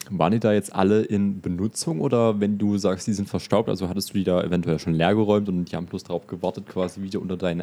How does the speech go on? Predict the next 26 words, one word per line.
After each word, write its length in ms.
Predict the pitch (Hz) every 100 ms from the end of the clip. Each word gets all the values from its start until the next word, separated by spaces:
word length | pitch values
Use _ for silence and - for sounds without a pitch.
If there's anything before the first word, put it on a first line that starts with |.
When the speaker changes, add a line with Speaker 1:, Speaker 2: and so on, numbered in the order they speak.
| -
Speaker 2:
Nagel 380 | 80 82 101 101
zu 140 | -
kommen 260 | - 98 104
und 340 | 98 92 -
dass 160 | 92 -
du 60 |
da 300 | 92 87 87
neue 360 | 87 87 92 87
Sachen 300 | 85 85 98
einrichtest? 720 | - 92 98 107 - 151 - - - - - - - - -
Speaker 1:
Ne, 140 | 92 -
eins 520 | 101 120 180 208 - 160
hab 160 | 151
ich 380 | 156 147 - - -
laufen 520 | 101 95 147 170 196
jetzt 300 | 190 196 -
die 80 | 165
ganze 320 | 156 185 185
Zeit 300 | - 170 180
noch. 320 | 196 262 - - _ - - - -
Die 180 | 123 123
anderen 520 | 127 180 180 180 170
waren 520 | 117 131 143 147 110 104
wirklich, 880 | 147 175 - 160 165 160 - - -
äh, 560 | 131 131 131 131 127 120
schon 460 | - 135 127 127